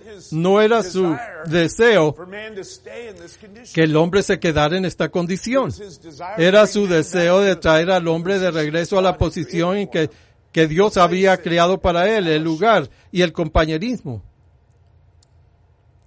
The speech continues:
Speaker 1: So what God did in the
Speaker 2: Así
Speaker 1: Old
Speaker 2: que lo que
Speaker 1: Testament
Speaker 2: Dios hizo en el Antiguo
Speaker 1: was to
Speaker 2: Testamento
Speaker 1: allow
Speaker 2: fue que Él
Speaker 1: the
Speaker 2: permitió
Speaker 1: sacrifice
Speaker 2: el
Speaker 1: of
Speaker 2: sacrificio
Speaker 1: a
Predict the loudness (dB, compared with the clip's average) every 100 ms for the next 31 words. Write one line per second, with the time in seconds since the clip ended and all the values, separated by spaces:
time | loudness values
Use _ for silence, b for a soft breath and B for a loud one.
0 | _ _ _ _ _ _ _ _ _ _
1 | _ _ _ -18 -16 -18 -14 -10 -10 -12
2 | -14 -14 -16 -4 -2 -2 2 2 4 2
3 | 4 2 4 4 4 -2 0 0 0 -2
4 | -2 0 0 0 -2 0 0 -2 -2 -2
5 | -2 0 2 2 4 0 2 2 2 -2
6 | -4 2 2 2 -4 -16 -16 -10 -2 -2
7 | 2 0 0 -4 -6 -6 -6 -2 -2 -4
8 | -10 -20